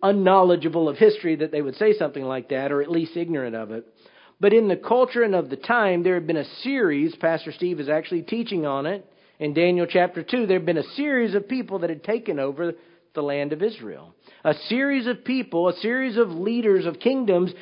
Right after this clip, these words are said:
that were taking over Jerusalem. And what you see in the intertestamental period, in other words, the period from the end of the writing of the Old Testament until the beginning of the New Testament,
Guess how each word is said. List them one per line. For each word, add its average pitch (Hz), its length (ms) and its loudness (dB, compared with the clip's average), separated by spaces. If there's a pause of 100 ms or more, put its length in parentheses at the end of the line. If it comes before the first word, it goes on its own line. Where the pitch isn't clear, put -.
(140)
that 190 160 0
were 180 100 -4
taking 214 440 0
over 147 460 -2 (1300)
Jerusalem. 98 760 -4 (1500)
And 175 160 2
what 214 220 2
you 190 160 -4
see 247 520 -2
in 190 120 2
the 170 80 2
intertestamental 208 1000 0
period, 196 380 4
in 180 120 0
other 180 180 0
words, 170 260 0
the 151 80 -6
period 208 480 4
from 160 160 0
the 151 140 -8
end 208 240 0
of 196 100 2
the 170 80 -2
writing 180 320 2
of 165 60 -2
the 156 120 0
Old 180 180 0
Testament 180 440 0
until 170 400 2 (300)
the 165 80 2
beginning 185 580 4
of 160 160 0
the 151 80 -2
New 220 300 0
Testament, 156 760 -2